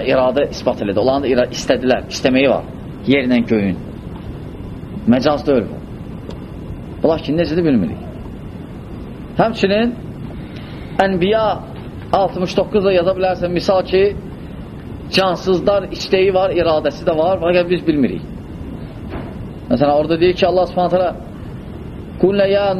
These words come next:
naru kuni bardan və salamun alə İbrahim." Dedi, İbrahim üçün soyuq və salamat ol. Yəni, yandırma onu. Od da nə oldu?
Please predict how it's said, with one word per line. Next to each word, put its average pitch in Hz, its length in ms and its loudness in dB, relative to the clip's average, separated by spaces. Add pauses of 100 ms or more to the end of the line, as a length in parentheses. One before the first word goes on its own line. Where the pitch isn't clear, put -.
(400)
naru 190 720 6
kuni 214 420 4
bardan 170 320 2
və 151 160 4
salamun 175 360 2
alə 113 260 4
İbrahim." 98 340 -2 (420)
Dedi, 147 140 4
İbrahim 180 400 2
üçün 190 280 2 (1400)
soyuq 196 340 2
və 202 100 4
salamat 185 460 2
ol. 135 120 2
Yəni, 160 180 2 (160)
yandırma 190 360 2
onu. 98 160 -2 (1160)
Od 202 140 2
da 202 60 4
nə 202 80 2
oldu? 165 280 2